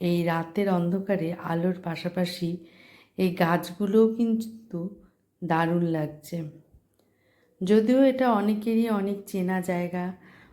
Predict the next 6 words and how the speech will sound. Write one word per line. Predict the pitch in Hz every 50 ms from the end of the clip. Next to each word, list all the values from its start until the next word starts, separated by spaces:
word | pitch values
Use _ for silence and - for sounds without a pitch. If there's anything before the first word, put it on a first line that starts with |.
| _ _ - 185
অনেকেরই | 185 180 185 180 180 - 196 190 196 196 196
অনেক | 185 175 175 185 180 - -
পরিচিত | - 170 170 165 165 185 180 - 185 180 175
জায়গা, | 175 165 170 165 165 165 170 180 170 - - - - - - - - - - - - -
কিন্তু | 220 220 226 220 226 233 226 226
যারা | 226 220 185 180 185 190 196